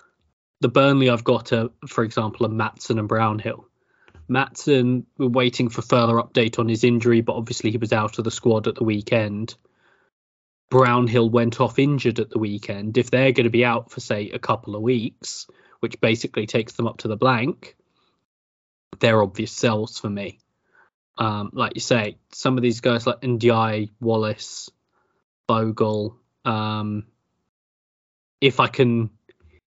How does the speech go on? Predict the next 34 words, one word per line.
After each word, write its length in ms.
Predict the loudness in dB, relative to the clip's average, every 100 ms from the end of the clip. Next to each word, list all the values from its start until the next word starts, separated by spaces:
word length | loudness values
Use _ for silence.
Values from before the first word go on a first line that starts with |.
| _
get 240 | 0 2
away 340 | 0 2 2 2
with 180 | 2 0
carrying 540 | 0 0 0 0 -2
them 80 | -2
through, 420 | 0 2 0 -4 -6
I'd 180 | -8 -2
probably 320 | -2 0 -2
want 300 | -2 -4 -4
to, 260 | 2 4 2
but 200 | -2 -4
some 220 | -2 0
of 60 |
the, 200 | 2 0 0
the 160 | 2
other 180 | 2 2
guys 320 | 0 -2 -2
I've 140 | -6 -4
got 280 | -4 -4 -4
then 460 | -4 -4 -8 -12 -12 -20 _ _
become 320 | -10 -2 0
sort 180 | 0 -2
of 40 | -4
like, 180 | -2
okay, 380 | 2 2 2 0
over 180 | 0 -2
the 100 | 0
next 280 | 0 0 -2
sort 160 | -2
of 60 | -2
two 260 | 2 4 4
to 140 | -2
three 260 | -4 -2 2
weeks, 640 | 2 2 -2 -10 -16